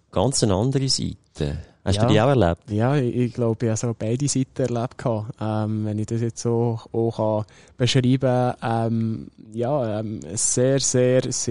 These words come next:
Speaker 2: sympathischer Geschäftsmann.
Speaker 1: Mhm.
Speaker 2: Das ist wirklich ein Businessman und, äh,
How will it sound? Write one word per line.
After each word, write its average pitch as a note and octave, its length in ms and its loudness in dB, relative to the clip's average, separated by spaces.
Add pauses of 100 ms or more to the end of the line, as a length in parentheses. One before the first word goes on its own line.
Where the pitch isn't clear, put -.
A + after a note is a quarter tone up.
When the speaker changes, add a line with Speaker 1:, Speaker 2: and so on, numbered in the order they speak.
(500)
Speaker 2:
sympathischer B2+ 920 2 (560)
Geschäftsmann. - 640 -6 (260)
Speaker 1:
Mhm. G2+ 280 0
Speaker 2:
Das - 20 -4 (120)
ist - 80 -16
wirklich A2+ 240 -6
ein A#2 60 -6
Businessman C3 680 -2
und, A2 360 -2
äh, G#2+ 300 0